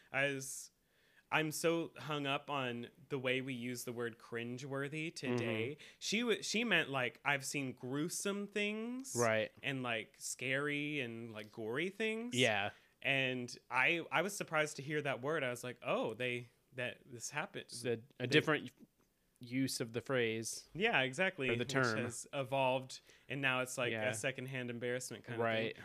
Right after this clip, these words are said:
Speaker 1: I thought was, that was neat. <clears throat> And so she's never seen something like this before. So here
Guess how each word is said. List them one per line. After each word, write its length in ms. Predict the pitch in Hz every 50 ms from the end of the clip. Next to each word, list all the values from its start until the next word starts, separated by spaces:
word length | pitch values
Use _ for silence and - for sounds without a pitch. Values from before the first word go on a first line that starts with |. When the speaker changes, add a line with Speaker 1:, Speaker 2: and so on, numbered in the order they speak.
| - -
Speaker 1:
I 60 | 135
thought 220 | - - 156 135 127
was, 140 | 135 131 - -
that 140 | 135 131 92
was 140 | 117 120 117
neat. 240 | 120 127 143 - -
<clears throat> 40 | _ _ _ _ _ _ _ _ _ _ _ _ _ _ - - 127 127 139 - -
And 180 | 151 151 147
so 160 | - 185 175
she's 220 | 165 - 190 180 165
never 180 | 214 220 202
seen 220 | 220 220 - 208 202
something 280 | - 202 185 180 180
like 160 | 170 160 160 -
this 140 | 170 160
before. 340 | - - 151 - 160 165 170
So 160 | 175 - 202
here 400 | 208 208 233 269 302 277 240 202